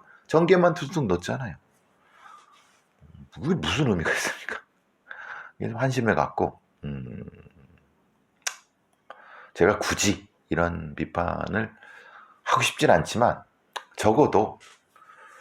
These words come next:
어, 이 엠비씨에서, 엠비씨 같은,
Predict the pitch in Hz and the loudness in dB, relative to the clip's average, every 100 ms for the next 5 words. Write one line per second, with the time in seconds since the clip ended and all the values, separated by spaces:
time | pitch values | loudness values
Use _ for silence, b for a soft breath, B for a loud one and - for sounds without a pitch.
0 | B B B _ - 64 62 60 - - | B B B _ -10 -6 -6 -8 -10 -12
1 | - - - 69 76 - _ _ - - | -16 -16 -14 -10 -8 -10 _ _ -20 -20
2 | - 87 90 107 - 113 - 113 - 95 | -2 0 0 0 4 2 2 0 2 0
3 | - 110 87 - - 82 95 82 | 0 0 0 -4 -6 -6 -6 -12